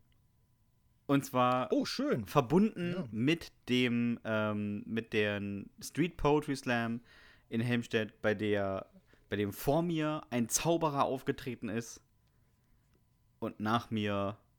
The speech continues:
Speaker 1: nicht. Aber wo ich mit einem einzigen Auftritt, äh, fünf Euro aus dem Publikum bekommen habe, äh, als ich einen Zaubertrick vorführen wollte, wie ein fünf-Euro-Schein verschwindet und er ist nicht wieder aufgetaucht.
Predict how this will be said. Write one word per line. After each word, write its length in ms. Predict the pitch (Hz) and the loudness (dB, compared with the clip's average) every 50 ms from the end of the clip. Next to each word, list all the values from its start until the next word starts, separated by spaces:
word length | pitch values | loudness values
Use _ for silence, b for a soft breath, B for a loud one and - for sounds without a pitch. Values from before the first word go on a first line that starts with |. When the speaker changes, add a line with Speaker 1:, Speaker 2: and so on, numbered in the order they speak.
| _ _ _ _ _ _ - | _ _ _ _ _ _ -6
Speaker 1:
nicht. 380 | 92 92 87 - - - _ _ - _ _ _ _ _ _ _ _ _ _ _ _ _ _ _ _ _ _ | -4 -4 -4 -6 -10 -16 _ _ -20 _ _ _ _ _ _ _ _ _ _ _ _ _ _ _ _ _ _
Aber 280 | - 127 151 170 143 135 | 0 2 4 2 2 2
wo 100 | 147 147 | 0 0
ich 220 | 131 143 143 - | 0 -2 -2 -2
mit 180 | 139 135 - - | -4 -6 -2 0
einem 220 | 123 135 139 123 | 0 2 2 0
einzigen 340 | - 143 170 - 170 156 151 | -2 -4 -4 -4 -6 -6 -4
Auftritt, 500 | - 131 - - 147 135 - - - - | -4 -6 -4 -4 -4 -4 -4 -8 -18 -8
äh, 100 | - 120 | -6 -6
fünf 260 | 117 - - 180 185 - | -6 -4 -6 -6 -6 -2
Euro 260 | - 143 143 127 107 | 0 0 0 0 -2
aus 120 | - - | -4 -4
dem 100 | - 123 | -4 -6
Publikum 520 | - 147 - - 113 104 98 92 95 92 - _ - | -6 -8 -8 -8 -4 -4 -2 -4 -4 -6 -8 _ -12
bekommen 320 | 95 - 113 98 101 104 | -4 -2 0 0 0 0
habe, 440 | 101 98 98 107 120 131 147 170 - - - - | 0 -2 0 0 -2 -2 -4 -6 -10 -14 -16 -10
äh, 80 | - 120 | -8 -6
als 360 | 113 113 - - 113 113 - | -6 -4 -4 -4 -4 -6 -6
ich 100 | - - | -8 -6
einen 120 | 123 113 | -6 -6
Zaubertrick 460 | - 143 139 131 131 - - 135 - - | -4 -4 -4 -4 -4 -4 -6 -10 -12 -10
vorführen 440 | - - 120 117 113 - 117 101 98 | -6 -2 -2 -2 -2 -2 -6 -2 0
wollte, 300 | 110 113 110 120 104 101 | 0 2 2 0 -2 -2
wie 100 | 104 - | -4 -4
ein 140 | 101 98 | -4 -4
fünf-Euro-Schein 840 | - - 131 127 - - 127 123 110 113 113 - - 113 107 104 104 | -2 -4 -4 -4 -4 -4 -4 -2 -2 -2 -4 -2 -4 -4 -4 -4 -4
verschwindet 600 | - 104 - - - 135 135 147 156 165 - - - _ _ _ - - - - - | -6 -10 -10 -8 -6 -4 -4 -4 -4 -6 -8 -12 -20 _ _ _ -20 -20 -20 -10 -6
und 200 | - 127 120 - | -4 -4 -4 -2
er 120 | 101 107 | -2 -4
ist 140 | 107 104 - | -4 -4 -4
nicht 220 | 110 113 127 - - | -4 -4 -4 -2 -2
wieder 160 | 131 120 110 | 0 0 0
aufgetaucht. 680 | 123 - - 113 - - - 85 - - - - - | 0 -2 -4 -4 -4 -2 -2 -2 -2 -4 -6 -12 -14